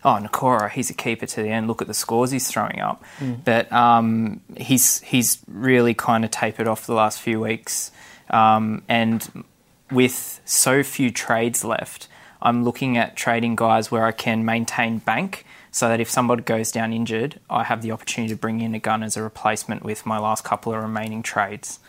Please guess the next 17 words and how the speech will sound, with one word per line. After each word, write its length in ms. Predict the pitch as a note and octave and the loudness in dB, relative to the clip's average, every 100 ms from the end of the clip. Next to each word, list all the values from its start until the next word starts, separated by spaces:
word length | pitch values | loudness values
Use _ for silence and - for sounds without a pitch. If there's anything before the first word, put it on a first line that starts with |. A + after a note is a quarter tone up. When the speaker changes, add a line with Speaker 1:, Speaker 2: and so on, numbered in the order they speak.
| - - - - | -20 -20 -14 -12
Speaker 2:
Yep. 140 | - _ _ F3 D3 | -12 _ _ -12 0
Yep, 200 | C3+ D#3 | 2 2
let's 180 | D3 | 0
go 160 | - D#3 | 2 2
through 300 | C#3+ C#3 C3+ | 2 0 0
the 80 | B2+ | 2
most 320 | A#2+ A#2 - | 0 -2 -4
purchased 420 | B2 A2+ - - | -4 -4 -6 -16
players. 600 | - C3+ D3+ D3+ D3 - - - - _ | 0 4 4 4 0 -4 -12 -20 -20 _
Daly 300 | D#3 D3 D3 | 4 4 4
Cherry 440 | - - C#3+ C3 | 0 0 2 4
Evans 260 | B2+ C#3 C3+ | 2 2 0
is 100 | B2 | -2
a 60 | B2 | -2
really 400 | B2+ C3+ C3+ B2+ | -2 0 0 0
interesting 480 | B2 B2+ - B2 | -2 -8 -8 -6
one, 300 | A#2 A2+ A2 | -4 -6 -8